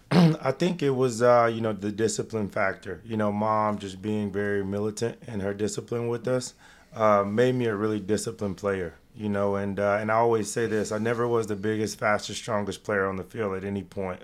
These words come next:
of my career. I was almost the most reliable, right? So the, being the most reliable,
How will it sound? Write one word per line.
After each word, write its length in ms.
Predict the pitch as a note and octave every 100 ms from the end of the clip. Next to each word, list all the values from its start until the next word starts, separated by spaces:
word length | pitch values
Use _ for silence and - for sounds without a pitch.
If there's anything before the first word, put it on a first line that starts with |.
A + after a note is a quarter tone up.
| -
of 60 |
my 180 | F#2+ F#2
career. 540 | F2 F#2 F2 F#2+ F2 - - - - -
I 80 | G#2+
was 120 | G2+
almost 440 | A2 A2+ A2 G2
the 60 | A2
most 260 | G2+ G2+ F#2
reliable, 600 | F#2+ F#2 F2+ F2 - - - -
right? 440 | A#2 G2 F#2+ G#2 -
So 140 | -
the, 100 | G#2
being 420 | G2 A2 A#2+ B2 A2+
the 80 |
most 240 | A2 A2 G#2+
reliable, 680 | G#2 G#2+ A2 G#2+ F2+ G2